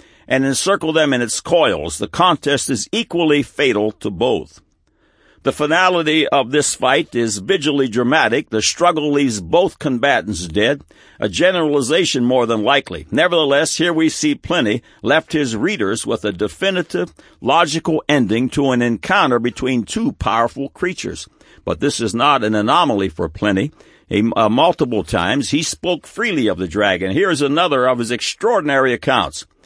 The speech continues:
"It lies, therefore, coiled up and concealed in the rivers in wait for the elephants when they come to drink,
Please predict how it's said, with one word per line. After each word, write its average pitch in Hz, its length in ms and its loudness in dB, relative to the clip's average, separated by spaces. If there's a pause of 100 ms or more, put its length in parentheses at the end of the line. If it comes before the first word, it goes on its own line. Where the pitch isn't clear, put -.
(380)
"It 165 160 0
lies, 170 420 4
therefore, 131 560 2
coiled 156 540 2
up 110 280 2
and 120 220 0
concealed 160 560 0
in 139 140 0
the 131 80 2
rivers 123 500 0
in 123 160 2
wait 147 240 0
for 139 160 -2
the 123 180 -2
elephants 135 640 -2
when 113 140 -2
they 120 140 0
come 123 280 -2
to 117 80 -2
drink, 127 440 -2